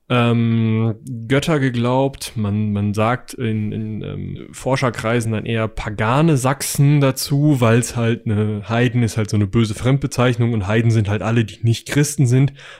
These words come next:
Pagan ist relativ klar umrissen, dass es eben auch keine Muslime zum Beispiel sind. Also der, ähm, im Kreuzzug wird ja, werden ja die Muslimen als, Muslime als Heidne, Heiden beleidigt oder bezeichnet.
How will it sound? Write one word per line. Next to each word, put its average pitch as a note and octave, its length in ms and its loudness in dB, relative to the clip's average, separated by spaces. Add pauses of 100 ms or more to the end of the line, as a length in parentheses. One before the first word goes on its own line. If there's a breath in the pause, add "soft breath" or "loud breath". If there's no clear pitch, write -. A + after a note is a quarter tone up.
(120)
Pagan B2 640 2
ist C3 340 -4
relativ B2+ 800 -2 (340)
klar B2+ 760 2
umrissen, B2+ 840 0 (380)
dass E3 200 -2
es B2 120 -8
eben B2 240 -2
auch - 160 -4
keine A2+ 280 0
Muslime A#2 480 0
zum G#2+ 180 -2
Beispiel G2 320 -8
sind. F#2+ 240 -8
Also G2+ 180 -4
der, G#2 260 -2 (320 soft breath)
ähm, A2 220 -4
im A#2 100 -2
Kreuzzug B2 520 -2
wird A#2+ 160 -2
ja, A#2+ 160 0
werden A2+ 160 2
ja A2+ 60 2
die A2 100 0
Muslimen A#2+ 440 4
als, - 500 -6
Muslime B2 400 0
als - 180 -4
Heidne, G#2+ 460 -2
Heiden G#2 520 0 (380)
beleidigt G2 540 -2
oder G2 120 -4
bezeichnet. G2 640 -6